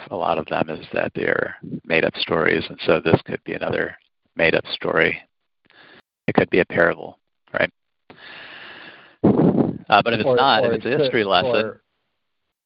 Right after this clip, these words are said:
Speaker 2: or it could
Speaker 1: Mm-hmm.
Speaker 2: be allegory.
Speaker 1: Yeah.
Speaker 2: It could be allegory. Remember that an allegory is a symbolic representation. So whether doctrines,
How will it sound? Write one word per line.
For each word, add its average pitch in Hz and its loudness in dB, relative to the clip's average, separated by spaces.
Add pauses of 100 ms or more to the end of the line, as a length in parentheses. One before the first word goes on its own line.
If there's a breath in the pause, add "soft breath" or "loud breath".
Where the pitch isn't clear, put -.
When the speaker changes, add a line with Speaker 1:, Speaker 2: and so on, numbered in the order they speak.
(220)
Speaker 2:
or 131 2
it 110 -10
could 139 -4
Speaker 1:
Mm-hmm. 101 -4
Speaker 2:
be 110 -10
allegory. 90 -10 (1300)
Speaker 1:
Yeah. 95 4 (400)
Speaker 2:
It 98 -12
could 92 -10
be 98 -12
allegory. 120 -14 (440)
Remember 123 -6
that 104 -6
an 101 -8
allegory 107 -8
is 98 -10
a 98 -10 (160)
symbolic 120 -6
representation. 104 -12 (1400)
So 123 0
whether 113 -2
doctrines, 135 -6